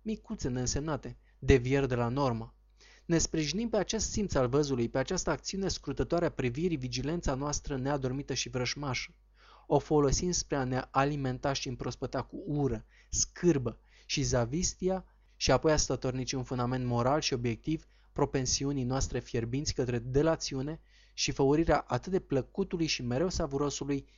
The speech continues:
inepuizabilului desfătător spectacol al suferinței prăbușirii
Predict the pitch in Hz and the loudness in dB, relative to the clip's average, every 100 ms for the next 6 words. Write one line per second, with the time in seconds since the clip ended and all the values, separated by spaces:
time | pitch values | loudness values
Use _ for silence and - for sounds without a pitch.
0 | _ - 220 214 160 135 123 127 147 135 | _ -4 0 2 0 0 0 2 2 2
1 | 123 123 113 127 - 120 156 - - 117 | 2 0 0 -2 -4 -2 -2 -2 -4 -4
2 | 147 147 156 147 - _ _ 147 123 135 | -4 0 0 -2 -8 _ _ -2 -2 -2
3 | 139 143 - 127 127 120 120 - 147 147 | -2 -2 -4 -2 -2 -2 -2 -4 -2 -2
4 | 143 | -4